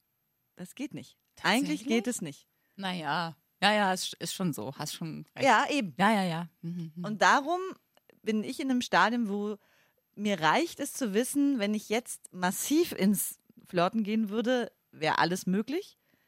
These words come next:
Speaker 1: Aber ich breche dann
Speaker 2: Du
Speaker 1: den
Speaker 2: machst
Speaker 1: Augenkontakt
Speaker 2: es
Speaker 1: ab.
Speaker 2: nicht.
Speaker 1: Nein.
Speaker 2: Okay, was hättest du denn gemacht, wenn du eine freie Frau gewesen wärst? In deiner heißen Klamotte mit den kleinen Stiefelchen und der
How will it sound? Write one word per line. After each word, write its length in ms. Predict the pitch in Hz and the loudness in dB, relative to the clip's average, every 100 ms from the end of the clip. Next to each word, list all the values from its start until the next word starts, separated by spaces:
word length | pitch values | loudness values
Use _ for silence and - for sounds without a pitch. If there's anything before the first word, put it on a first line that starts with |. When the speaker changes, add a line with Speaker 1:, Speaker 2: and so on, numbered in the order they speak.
| _ - | _ -6
Speaker 1:
Aber 200 | 175 196 | -4 -4
ich 120 | - | -4
breche 220 | 196 226 | -4 -2
dann 100 | 214 | 0
Speaker 2:
Du 80 | 214 | 2
Speaker 1:
den 60 | 190 | 4
Speaker 2:
machst 100 | 190 202 | 4 2
Speaker 1:
Augenkontakt 280 | 190 180 - | -2 -4 -8
Speaker 2:
es 40 | |
Speaker 1:
ab. 40 | - | -12
Speaker 2:
nicht. 120 | - | -10
Speaker 1:
Nein. 120 | - - | -10 -2
Speaker 2:
Okay, 220 | 233 247 | 0 2
was 180 | 233 240 | 2 2
hättest 260 | 330 349 - | 2 2 0
du 60 | |
denn 160 | 202 180 | 0 0
gemacht, 300 | 180 185 220 | 0 0 0
wenn 240 | 180 196 247 | 0 4 4
du 60 | 233 | 4
eine 220 | 185 185 | 2 0
freie 320 | - 165 175 | -2 -2 -2
Frau 240 | - 147 | -2 -4
gewesen 380 | 139 123 117 131 | -4 -8 -10 -12
wärst? 260 | - 147 - | -12 -12 -4
In 300 | 233 254 254 | 4 6 6
deiner 420 | 185 180 220 180 | 4 0 0 -2
heißen 300 | 180 185 - 190 | 0 -2 -2 -4
Klamotte 420 | 180 165 185 196 | -2 0 0 0
mit 180 | 175 170 | -2 -2
den 100 | 165 | -4
kleinen 260 | 170 160 165 | -4 -4 -4
Stiefelchen 580 | - 180 175 170 156 | -8 -8 -8 -8 -10
und 200 | 139 147 | -12 -8
der 260 | 143 139 139 | -4 -4 -4